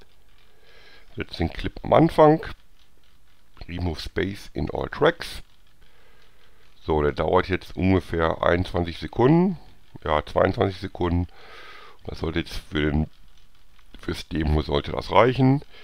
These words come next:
Hier wähle ich immer M P vier aus. Speed lasse ich so. Hier könnte man mit der Qualität noch nach oben gehen. Aber jetzt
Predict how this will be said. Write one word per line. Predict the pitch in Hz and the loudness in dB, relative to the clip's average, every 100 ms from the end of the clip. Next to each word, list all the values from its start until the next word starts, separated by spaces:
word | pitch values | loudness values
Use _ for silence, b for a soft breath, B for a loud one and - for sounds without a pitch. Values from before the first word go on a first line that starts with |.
| B B B | B B B
Hier | - 85 | -8 -2
wähle | 82 87 | 0 0
ich | 82 | -2
immer | 78 78 | 0 2
M | - 85 | 4 2
P | - 67 | 2 -4
vier | - 117 123 | 0 2 4
aus. | 113 117 113 - - - | 4 4 2 -4 -10 -12
Speed | - - 95 - | -12 -8 -8 -4
lasse | 95 95 92 | -2 -2 -2
ich | 85 | -4
so. | 87 80 87 | -4 -2 -2
Hier | 78 | -2
könnte | - 95 101 104 | -2 4 6 6
man | 87 | 2
mit | 87 | 2
der | 90 | -2
Qualität | - 82 - 98 | 0 0 0 -2
noch | 104 85 | 0 2
nach | 69 | 2
oben | 80 104 127 | 2 0 0
gehen. | 98 98 98 95 B B B B B B - | 0 2 2 0 B B B B B B -8
Aber | - 71 73 | -2 2 2
jetzt | 73 | 0